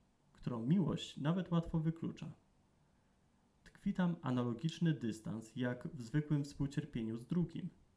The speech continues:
w odróżnieniu od wspólnego cierpienia. W każdym razie,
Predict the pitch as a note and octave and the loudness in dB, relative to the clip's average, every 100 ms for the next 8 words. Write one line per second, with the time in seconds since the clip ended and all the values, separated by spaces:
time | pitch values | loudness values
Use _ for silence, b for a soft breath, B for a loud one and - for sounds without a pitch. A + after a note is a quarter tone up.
0 | _ - - - B2+ B2 A#2 A#2+ A#2+ C#3 | _ -20 -10 -4 -2 -2 -2 -2 0 -2
1 | - B2 B2 - - - D3 B2+ A#2+ - | 0 -2 -2 -8 -12 -4 -2 0 -2 -4
2 | D#3 D3+ B2+ G#2 F#2+ - - - - - | -4 -4 -4 -4 -6 -12 -20 -20 -20 -20
3 | - A#2 C#3+ F#3+ F#3 D#3+ G#2+ - - | -8 -4 0 2 4 4 2 -2 -6